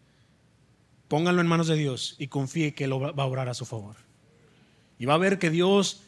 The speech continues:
con su mano va a tomar todo bajo su control.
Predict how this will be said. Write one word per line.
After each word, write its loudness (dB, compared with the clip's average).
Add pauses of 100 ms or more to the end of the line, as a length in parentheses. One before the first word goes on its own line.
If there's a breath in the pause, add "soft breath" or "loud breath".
(120)
con 0
su -2
mano 2
va 4
a -2
tomar 0
todo 4
bajo -4
su -4
control. -4